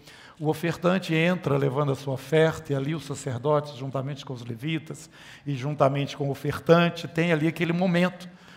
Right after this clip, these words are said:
em que eles se encontram. Mas esse é o lado exterior. E aqui,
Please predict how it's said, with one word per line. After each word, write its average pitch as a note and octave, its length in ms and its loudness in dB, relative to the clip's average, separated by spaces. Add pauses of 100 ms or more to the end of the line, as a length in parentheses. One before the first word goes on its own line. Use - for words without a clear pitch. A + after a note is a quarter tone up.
(140)
em A#2+ 40 -18
que - 80 -10
eles C3+ 160 -4
se - 140 -6
encontram. D3+ 580 2 (540)
Mas D#3 540 4
esse F#3+ 320 0
é F3+ 40 4
o E3 60 2
lado E3+ 440 4
exterior. D#3 920 -2
E D3 140 -4
aqui, F3 440 -2